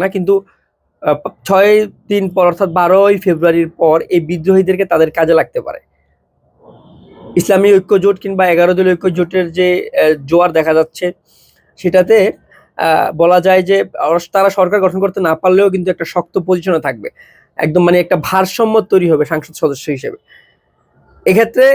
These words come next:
এই জোটরা যদি সরকার গঠনে একটু ব্যাঘাত দেয় পরে বিএনপি সিট একটু কম পায়, একশো চল্লিশটা, একশো পাঁচচল্লিশটা, একশো ঊনপঞ্চাশটা, একশো পঞ্চাশটা সিটও পায়, এই বিদ্রোহীদেরকে সঙ্গে নিয়ে তারা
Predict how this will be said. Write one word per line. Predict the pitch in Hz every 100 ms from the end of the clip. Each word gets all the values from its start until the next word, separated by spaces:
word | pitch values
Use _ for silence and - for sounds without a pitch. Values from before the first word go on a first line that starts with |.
| - -
এই | 185
জোটরা | 156 202 196 220 254 240
যদি | 220 202
সরকার | - 175 175 208 185
গঠনে | - - 190
একটু | 240 - - 240
ব্যাঘাত | 180 151 143
দেয় | 135
পরে | 143 147
বিএনপি | 156 160 190 262 _ _ _ _ _ -
সিট | 214 190
একটু | 208 226
কম | 190 247 277 185
পায়, | 147
একশো | 151 180
চল্লিশটা, | - 208 196 185 185
একশো | 175
পাঁচচল্লিশটা, | 190 185 202 190 185 190
একশো | - 214
ঊনপঞ্চাশটা, | 262 262 254 233 202 -
একশো | 185 185
পঞ্চাশটা | 269 269 254 190
সিটও | 156 160
পায়, | - 254 _ _ _ _ _ _ _ _ _ _ -
এই | 208 262
বিদ্রোহীদেরকে | 202 220 180 226 233 214 240 233 262
সঙ্গে | - 196 190
নিয়ে | 208 240
তারা | 247 170